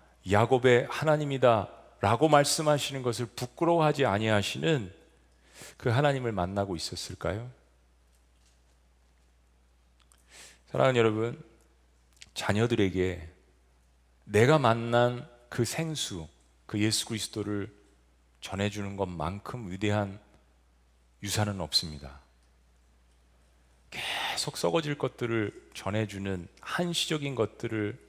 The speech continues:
손에 쥐어주는 우리가 아니라, 썩어지지 않는 것들을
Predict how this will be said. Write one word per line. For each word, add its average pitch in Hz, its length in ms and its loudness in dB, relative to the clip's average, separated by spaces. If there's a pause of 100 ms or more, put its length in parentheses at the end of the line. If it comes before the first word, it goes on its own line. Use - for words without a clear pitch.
(880)
손에 143 300 -2
쥐어주는 98 720 -4 (920)
우리가 98 280 2
아니라, 87 460 -4 (520)
썩어지지 139 640 0
않는 107 320 -2
것들을 90 560 -6